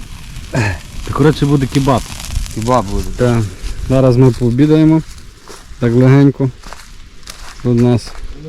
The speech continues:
Speaker 1: шашлик, булочки, огірочок, кетчуп і, ну так, можна сказати, перекусимо. І потім вже в кінці ми ще покажемо. Отакий нам подарунок зробили.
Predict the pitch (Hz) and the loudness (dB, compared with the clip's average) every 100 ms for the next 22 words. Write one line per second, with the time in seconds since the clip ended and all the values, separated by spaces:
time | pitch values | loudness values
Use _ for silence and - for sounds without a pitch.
0 | 147 - - 123 123 120 175 196 190 - | -16 -16 -20 -12 -4 -2 4 4 2 -6
1 | - - - - - - - 120 165 170 | -18 -18 -18 -20 -20 -18 -8 0 2 2
2 | 151 - 151 143 123 117 123 170 - 139 | 0 -2 2 4 4 4 4 4 2 -6
3 | - - - - - - - - - - | -6 -20 -20 -16 -6 -6 -6 -20 -20 -20
4 | - - - - - - 175 - 139 139 | -20 -20 -20 -20 -16 -4 -4 -4 -12 -10
5 | 117 113 107 110 - - 151 - 104 - | -8 -8 -8 -10 -12 -6 -6 -2 -4 -2
6 | 123 113 120 - 131 120 117 127 120 135 | 0 2 0 2 0 0 -2 0 0 -2
7 | - 107 104 - - - - - - - | -2 -6 -6 -10 -20 -20 -20 -20 -20 -20
8 | - - - - - - - - - - | -20 -20 -20 -20 -20 -20 -20 -20 -20 -10
9 | - 139 160 - - 170 - 156 143 151 | 2 4 4 2 0 2 4 2 4 4
10 | 143 - - - - 147 135 180 165 147 | 4 -2 -20 -20 2 2 4 4 6 6
11 | - 143 - - - - - 131 147 143 | 4 0 0 -16 -16 -12 -6 0 4 4
12 | 131 131 127 - - - - - - - | 4 4 2 -2 -20 -20 -20 -20 -10 -10
13 | - - - - 120 - - 139 131 127 | -10 -20 -20 -8 -4 -4 4 6 6 4
14 | 123 123 156 156 127 123 117 120 117 | 4 4 6 4 4 0 4 4 4